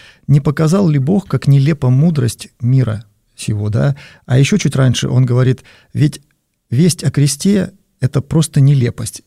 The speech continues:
для тех, кто на пути к погибели, а для нас, спасаемых, это сила Божья». То есть нелепость или, э, как вот синодальный перевод говорит, юродство, да, нелепость или безумие —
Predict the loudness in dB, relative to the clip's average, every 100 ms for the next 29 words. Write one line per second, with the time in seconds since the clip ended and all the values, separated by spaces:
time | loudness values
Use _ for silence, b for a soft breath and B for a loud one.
0 | _ -6 -6 -2 -4 -4 -10 _ -6 -2
1 | -2 -2 -4 -4 -2 -2 0 -2 -2 -4
2 | -2 0 0 0 -2 -4 -2 2 2 0
3 | B B B -8 -4 -4 -2 -4 -4 -4
4 | -2 -4 -8 B B B 0 0 4 2
5 | 2 0 -2 -4 -2 0 2 2 2 0
6 | -4 -4 -2 -2 -4 -6 -8 -6 -4 -2
7 | -2 0 2 2 2 0 -2 -2 -2 0
8 | 0 2 2 0 -2 -2 0 0 2 2
9 | 2 0 0 -4 -4 -2 0 0 0 2
10 | 4 4 2